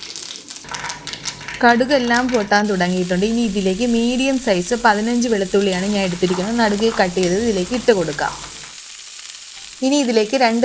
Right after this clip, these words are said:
തണ്ട് കറിവേപ്പില കൂടി ഇട്ട് കൊടുക്കാം. ഇനി വെളുത്തുള്ളിയുടെ കളർ മാറി വരുന്നത് വരെ നന്നായി ഒന്ന് ഇളക്കി കൊടുക്കാം. കണ്ടില്ലേ, വെളുത്തുള്ളിയുടെ കളർ മാറി ബ്രൗൺ കളർ ആയിട്ടുണ്ട്. ഇനി നമുക്ക് സ്റ്റൗ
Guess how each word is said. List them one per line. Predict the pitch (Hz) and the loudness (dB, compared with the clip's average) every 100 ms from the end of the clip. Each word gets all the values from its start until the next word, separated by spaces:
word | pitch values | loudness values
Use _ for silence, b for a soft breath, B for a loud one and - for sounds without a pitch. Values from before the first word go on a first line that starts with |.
| 240 | 2
തണ്ട് | 208 233 | 2 2
കറിവേപ്പില | 254 247 247 247 214 196 | 4 4 2 2 0 2
കൂടി | 220 262 | 0 2
ഇട്ട് | 214 190 | 2 4
കൊടുക്കാം. | 170 160 147 - - - - - - - - - - - - - - - - - - 262 | 2 2 0 0 -6 -8 -8 -8 -8 -8 -8 -10 -12 -14 -18 -18 -18 -20 -20 -18 -8 0
ഇനി | 254 269 | 2 4
വെളുത്തുള്ളിയുടെ | 226 208 233 208 185 214 | 2 4 2 2 0 2
കളർ | 226 196 214 208 | 2 2 0 0
മാറി | 190 202 233 | 2 2 2
വരുന്നത് | 185 180 180 175 175 | 2 0 0 2 2
വരെ | 175 233 | 2 2
നന്നായി | 240 226 202 180 | 2 2 2 2
ഒന്ന് | 220 | 2
ഇളക്കി | 233 220 214 | 2 0 0
കൊടുക്കാം. | 180 151 151 135 - - - - - - - _ - | 0 0 -2 -4 -6 -14 -16 -18 -18 -20 -20 _ 0
കണ്ടില്ലേ, | 285 262 226 202 202 | 2 4 2 2 2
വെളുത്തുള്ളിയുടെ | 240 247 254 240 220 208 214 | 2 2 2 2 2 0 0
കളർ | 202 190 196 185 | 2 2 2 0
മാറി | 175 220 | 0 2
ബ്രൗൺ | 233 233 240 | 2 2 0
കളർ | 220 185 180 | 0 2 2
ആയിട്ടുണ്ട്. | 170 180 180 190 208 | 0 0 0 0 0
ഇനി | 240 269 214 | 0 2 0
നമുക്ക് | 180 277 - | 0 0 2
സ്റ്റൗ | 294 | 2